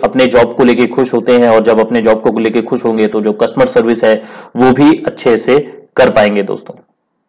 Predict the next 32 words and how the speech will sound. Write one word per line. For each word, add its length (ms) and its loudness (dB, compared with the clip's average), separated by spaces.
Then 140 4
अगला 180 4
आता 240 4
है 80 6
innovation 580 2
and 200 0
creativity। 440 0
क्योंकि 220 2
देखिए 260 4
कई 200 2
बार 180 4
employee 240 2
engagement 420 0
activity 420 0
ऐसी 280 2
होती 240 2
है 180 4
जहां 280 2
पे 140 -2
एक 380 -2
employee 460 2
को 280 2
अपनी 320 0
creativity 760 0
और 360 2
innovation 680 0
दिखाने 440 0
का 160 4
भी 160 0
मौका 320 2
मिलता 280 0
है, 260 -2